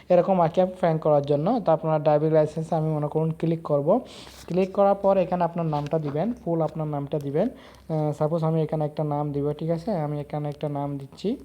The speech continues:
নামটা দেওয়ার পর আপনি এখানে নামটা দিবেন, তারপর এখানে ফর্মটা ফুল ফিল আপ করতে হবে। তো আমি আমার, আহ, এখানে birth of date-টা দিব, birth of date-টা দিয়ে দিচ্ছি, ঠিক আছে? টোয়েন্টি ফাইভ ইলেভেন নাইনটিন নাইনটি ফোর,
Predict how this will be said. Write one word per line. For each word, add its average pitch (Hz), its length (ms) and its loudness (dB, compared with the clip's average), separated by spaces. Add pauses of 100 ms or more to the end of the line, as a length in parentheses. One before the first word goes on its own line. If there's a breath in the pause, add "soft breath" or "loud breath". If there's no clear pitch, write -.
(1400 loud breath)
নামটা 156 320 0
দেওয়ার 165 200 4
পর 160 120 0
আপনি 160 180 0
এখানে 160 220 0
নামটা 156 380 0
দিবেন, 147 320 -2
তারপর 147 380 -2
এখানে 156 320 -4
ফর্মটা 170 340 2
ফুল 180 280 -4 (100)
ফিল 160 140 -2
আপ 156 80 0 (120)
করতে 147 200 -6
হবে। 143 260 -2 (320 loud breath)
তো - 100 -10
আমি 156 180 0
আমার, 151 180 2
আহ, 147 320 -4
এখানে 156 280 -4
birth 147 220 0
of 156 140 -4
date-টা 151 340 -2
দিব, 139 140 -4 (340)
birth 147 240 -6
of 147 140 -6
date-টা 147 240 -6
দিয়ে 147 220 -4
দিচ্ছি, 139 300 -10 (540 loud breath)
ঠিক 160 180 0
আছে? 165 140 -6 (680 loud breath)
টোয়েন্টি 151 280 -12
ফাইভ 151 320 -6
ইলেভেন 143 600 -2
নাইনটিন 143 680 -6 (180)
নাইনটি 143 300 -6
ফোর, 139 320 -4